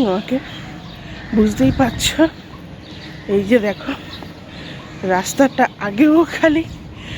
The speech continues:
পেছনেও খালি। সামনে পুজো, সেই জন্য একটুখানি ওয়ার্কআউট করতেই হবে, একটু রোগা হতে হবে, সুন্দর দেখতে হবে। সেই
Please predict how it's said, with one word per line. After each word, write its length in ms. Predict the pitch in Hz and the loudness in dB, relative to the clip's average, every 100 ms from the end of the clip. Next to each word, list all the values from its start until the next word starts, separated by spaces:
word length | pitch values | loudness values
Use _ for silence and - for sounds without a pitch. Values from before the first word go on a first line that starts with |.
| - - - | -10 -6 -2
পেছনেও 480 | 226 - 240 254 233 - | 0 2 6 6 4 2
খালি। 240 | 214 233 339 - - - - - - - - - - - - | 4 2 0 -6 -8 -10 -10 -10 -12 -10 -10 -10 -10 -2 4
সামনে 260 | 277 302 339 | 6 6 6
পুজো, 280 | 277 254 254 - - - - - - - - - - - - | 6 6 4 0 -8 -12 -12 -10 -12 -14 -14 -14 -14 -14 0
সেই 160 | 202 196 | 2 6
জন্য 160 | 233 233 254 | 6 8 6
একটুখানি 380 | 240 269 262 277 | 4 0 6 6
ওয়ার্কআউট 560 | 185 190 202 220 220 - 220 | 6 2 2 0 -2 0 -2
করতেই 380 | - - 277 233 | 0 4 4 4
হবে, 200 | 226 262 359 - - - - - - - - | 0 0 0 -6 -10 -10 -12 -12 -12 -12 -10
একটু 180 | 180 220 202 | -2 0 2
রোগা 220 | 202 196 214 | 2 2 2
হতে 180 | 208 - 233 | 0 2 2
হবে, 160 | 226 269 - | 2 0 6
সুন্দর 300 | 262 226 214 196 | 6 6 2 0
দেখতে 240 | - 262 220 | 0 -2 0
হবে। 220 | 208 240 - - - - - - - - - - - - - - - - - - | 0 -2 -4 -14 -16 -14 -12 -12 -12 -12 -14 -14 -14 -14 -12 -8 -6 -4 -4 -4
সেই 180 | - 233 | 2 2